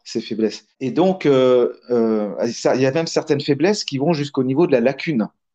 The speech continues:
Euh, y a, moi, j'ai des lacunes dans mon métier, je peux pas tout savoir. Par exemple, aujourd'hui, on est de, en train de faire une levée de fonds chez You Monkeys.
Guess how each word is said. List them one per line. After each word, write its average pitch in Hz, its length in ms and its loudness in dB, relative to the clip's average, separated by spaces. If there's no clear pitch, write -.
Euh, 98 340 -4
y 92 120 -4
a, 92 100 -2
moi, 107 280 -2
j'ai 110 120 -4
des 104 120 0
lacunes 117 420 0
dans 110 120 -2
mon 107 120 0
métier, 104 300 -2
je - 100 -8
peux - 80 -16
pas 117 140 -2
tout 143 180 -8
savoir. 110 520 -2
Par 98 120 -4
exemple, 104 200 -2
aujourd'hui, 110 320 2
on 110 140 0
est 110 100 0
de, 95 140 -2
en - 80 -14
train 101 140 -6
de 101 60 -4
faire 98 180 -4
une 98 80 -8
levée 113 220 2
de - 40 -14
fonds 120 200 -8
chez - 160 -8
You 101 100 2
Monkeys. 101 400 -2